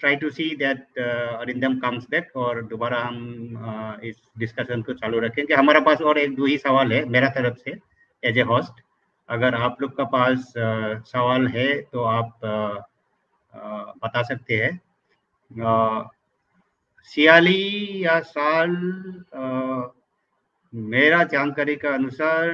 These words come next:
अ, probably इतना international market नहीं मिलेगा, पर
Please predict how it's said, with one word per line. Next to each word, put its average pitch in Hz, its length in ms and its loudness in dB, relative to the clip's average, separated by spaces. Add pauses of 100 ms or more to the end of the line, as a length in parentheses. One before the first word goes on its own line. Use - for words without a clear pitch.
(120)
अ, 120 680 -6 (960)
probably 147 300 0
इतना 160 320 -4
international 143 640 0
market 131 460 0
नहीं 143 180 -2
मिलेगा, 123 360 -2 (260)
पर 131 320 -2